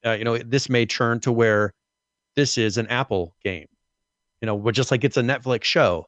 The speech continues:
this is an Apple game, this is a Microsoft game, this is, you know, a Google game, to where they're financing al-, pretty much the whole thing to have developers. Now, one thing, Apple actually released something or announced something <clears throat> here this past week,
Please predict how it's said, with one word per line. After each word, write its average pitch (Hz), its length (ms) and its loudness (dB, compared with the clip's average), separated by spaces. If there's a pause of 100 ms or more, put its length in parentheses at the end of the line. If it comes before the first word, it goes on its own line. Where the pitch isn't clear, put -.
(280)
this 127 160 -4
is 123 100 -2
an 120 80 -2
Apple 120 280 -2
game, 92 240 -6
this 98 80 -12
is 104 60 -10
a 113 60 -2
Microsoft 127 560 -2
game, 92 280 -6
this 95 220 -10
is, 104 420 -4 (120)
you 110 80 -4
know, 98 140 -6
a 95 60 -4
Google 113 400 2
game, 85 340 -8 (480)
to 123 100 2
where 107 380 4 (280)
they're 120 360 2 (500)
financing 120 640 -2
al-, 107 240 -6
pretty 151 160 0
much 113 220 -4
the 131 80 0
whole 131 260 2
thing 110 420 -4 (800)
to 117 80 -2
have 113 320 -2
developers. 107 560 -2
Now, 120 100 -2
one 147 200 -2
thing, 113 260 -8
Apple 101 400 -4
actually 101 320 -4
released 104 380 -8
something 104 500 -8 (120)
or 110 120 0
announced 117 400 -4
something 107 500 -2 (420)
<clears throat> - 600 -18
here 113 180 2
this 107 140 0
past - 340 -2
week, 165 220 4